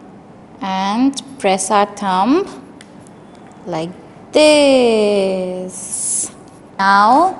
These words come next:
again, let's dip our thumb in green watercolor and press it over here like this.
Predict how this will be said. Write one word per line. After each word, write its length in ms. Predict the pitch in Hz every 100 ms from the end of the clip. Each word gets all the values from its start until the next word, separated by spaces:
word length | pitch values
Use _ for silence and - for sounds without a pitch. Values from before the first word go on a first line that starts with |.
| - - - - -
again, 380 | 185 190 202 214
let's 380 | 220 214 214 -
dip 280 | 208 226 233
our 180 | 233 233
thumb 640 | 254 233 254 302 359 - - - 185
in 180 | 185 175
green 380 | - 185 196 202
watercolor 1000 | 196 202 214 233 220 233 262 311 381 - - - - - - - - - - -
and 680 | 175 170 190 233 349 403 - - - - - - -
press 380 | 254 240 -
it 200 | 208 196 -
over 720 | 190 175 175 220 311 392 381 - - - - - -
here 1120 | - 294 302 285 262 233 214 190 170 151 160 - - - 185
like 280 | 165 165 175 - - - 240
this. 1300 | 320 320 311 302 302 302 294 294 294 294 285 -